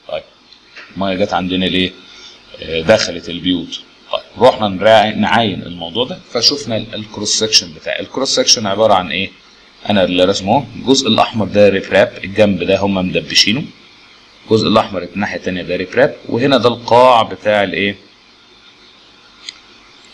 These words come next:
التشانل بتاعتي. القاع عباره عن حتتين،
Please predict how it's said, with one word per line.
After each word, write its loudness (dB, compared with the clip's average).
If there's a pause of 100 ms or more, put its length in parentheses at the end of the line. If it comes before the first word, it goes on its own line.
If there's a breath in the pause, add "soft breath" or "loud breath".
التشانل 0
بتاعتي. -6 (460 loud breath)
القاع 2
عباره 2
عن 0
حتتين، -4